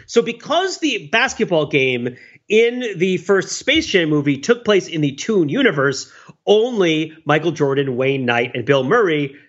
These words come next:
know that it happened. And Michael Jordan and Bill Murray aren't talking about it, and nobody's listening to Wayne Knight, I'm sure. But no, they don't appear in this movie. Um, and so, but, but Bugs Bunny really likes Space Jam.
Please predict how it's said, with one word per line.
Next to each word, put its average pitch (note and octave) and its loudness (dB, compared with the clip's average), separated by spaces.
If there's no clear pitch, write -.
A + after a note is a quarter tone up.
know G3 2
that C#3 -4
it D3+ -6
happened. D3+ -4
And C3+ -10
Michael F3 0
Jordan E3 0
and C#3+ -4
Bill D3+ 0
Murray C#3 0
aren't C3 -4
talking G3 0
about D#3 2
it, C#3 -2
and C#3+ 2
nobody's C3+ 0
listening C3 -2
to A#2+ -4
Wayne A2+ -4
Knight, G#2 -4
I'm G#2 -8
sure. A2 -2
But G3 4
no, G3+ 2
they G3 2
don't G#3+ 0
appear D3+ 0
in A2 -4
this - -16
movie. - -20
Um, D3+ 0
and F3+ 2
so, G3+ -4
but, F#3+ 0
but F#3 -4
Bugs A3 -2
Bunny C#4 -2
really F3+ -2
likes E3+ -2
Space - -6
Jam. - -10